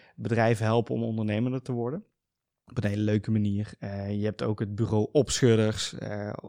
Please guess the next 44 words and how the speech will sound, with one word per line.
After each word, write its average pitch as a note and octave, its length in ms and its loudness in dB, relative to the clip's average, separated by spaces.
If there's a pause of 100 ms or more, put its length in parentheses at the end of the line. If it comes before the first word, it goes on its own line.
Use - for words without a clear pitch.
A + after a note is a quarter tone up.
(520)
opgericht, - 640 -2 (280)
mede A#2+ 280 4
opgericht A2+ 320 -2
door A2 100 0
de - 80 -6
eerste C3+ 340 0
Frisse - 280 -6
Blikker, B2 280 -4
Annika. A#2+ 460 -2 (560)
En A#2 120 -6
die A2 80 -4
zijn G#2+ 160 -2
alweer A2 240 0
met, A2 180 2
met, A2+ 220 -2
met A2+ 180 -2
twaalf, A2+ 560 2
eh, A2 200 0
jonge A2+ 280 0
mensen. A2 440 -2
Dat - 640 -14
is A#2 40 -10
een G2+ 100 -4
soort, - 280 -8
eh, G#2+ 100 -4
design- G#2 360 -2
en G2+ 100 -4
ontwikkelbureau. G#2 1000 -6
Eh, A#2+ 100 -14 (1080)
en C#3+ 240 2
ga E3 260 0
zo D3 160 2
maar C3+ 140 2
door. C3 260 4
Er A2 80 2
zijn A#2 220 0
echt - 200 -14
talloze C3 460 4
voorbeelden G#2+ 500 -2
van, G#2 260 -2
eh, G2+ 400 -4
van A2+ 200 -8
ondernemers A2 680 -2
die, G#2 300 -4